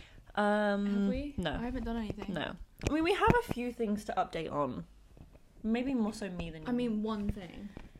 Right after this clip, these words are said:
Speaker 1: No, there was something else too. Obviously, I need to update on, oh my god, what was the code name for the newest guy that I've been seeing?
Speaker 2: I don't know.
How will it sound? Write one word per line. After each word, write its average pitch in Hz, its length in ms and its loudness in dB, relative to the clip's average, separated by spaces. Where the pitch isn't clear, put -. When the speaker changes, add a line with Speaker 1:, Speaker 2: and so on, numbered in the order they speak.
Speaker 1:
No, 277 160 2
there 269 100 2
was 294 120 -6
something 330 260 -6
else 220 280 -4
too. 180 240 -10
Obviously, 254 220 -2
I 247 40 4
need 233 180 2
to 254 80 -2
update 233 380 2
on, 208 220 0
oh 220 40 0
my 233 120 0
god, 240 200 0
what 208 120 -6
was 240 120 -4
the 240 80 -8
code 226 260 -2
name 185 160 -8
for 190 120 -12
the 180 100 -10
newest 180 300 -8
guy 190 260 -8
that 175 120 -12
I've 175 100 -14
been 170 140 -14
seeing? - 340 -14
Speaker 2:
I 170 140 -12
don't 165 240 -16
know. 165 260 -14